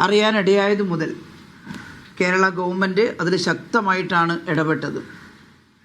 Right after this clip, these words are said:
ഞാനവിടുത്തെ ജനപ്രതിനിധിയായിരുന്നു അന്ന്. എം എൽ എ ആണ്, മന്ത്രിയാണ്, ആരോഗ്യവകുപ്പ് മാത്രമല്ല, വനിതാ ശിശുക്ഷേമ വകുപ്പ് കൂടി കൈകാര്യം ചെയ്യുന്ന മന്ത്രിയായിരുന്നു.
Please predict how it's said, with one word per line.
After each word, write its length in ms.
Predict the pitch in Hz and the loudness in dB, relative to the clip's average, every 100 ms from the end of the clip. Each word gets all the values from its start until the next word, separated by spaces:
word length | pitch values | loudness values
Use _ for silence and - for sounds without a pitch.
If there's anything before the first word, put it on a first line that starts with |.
| _ - | _ -4
ഞാനവിടുത്തെ 560 | 185 202 226 226 233 220 | 0 2 2 0 0 0
ജനപ്രതിനിധിയായിരുന്നു 1000 | 196 180 208 214 214 208 170 156 147 147 | 0 -2 -2 0 2 2 2 0 0 0
അന്ന്. 400 | 143 - - 160 | -2 -4 -6 -2
എം 140 | 175 | 0
എൽ 120 | 180 | 2
എ 40 | 190 | 2
ആണ്, 300 | 180 196 285 - - - - - _ _ _ _ _ - | 2 -2 -6 -12 -20 -20 -20 -20 _ _ _ _ _ -2
മന്ത്രിയാണ്, 600 | 185 190 240 233 208 226 | 0 2 2 2 4 4
ആരോഗ്യവകുപ്പ് 560 | 208 196 190 202 202 | 4 2 4 4 4
മാത്രമല്ല, 540 | 190 185 180 208 185 220 | 0 0 2 2 2 0
വനിതാ 320 | 214 175 190 | 0 0 0
ശിശുക്ഷേമ 640 | 190 180 196 196 202 202 | 0 -2 -2 0 0 0
വകുപ്പ് 340 | 202 185 180 185 | 0 0 -2 0
കൂടി 180 | 190 202 | 0 2
കൈകാര്യം 380 | 175 180 180 180 | 2 2 0 0
ചെയ്യുന്ന 220 | 180 175 | 2 0
മന്ത്രിയായിരുന്നു. 720 | 185 160 160 165 151 147 - | 0 0 2 2 0 -2 -4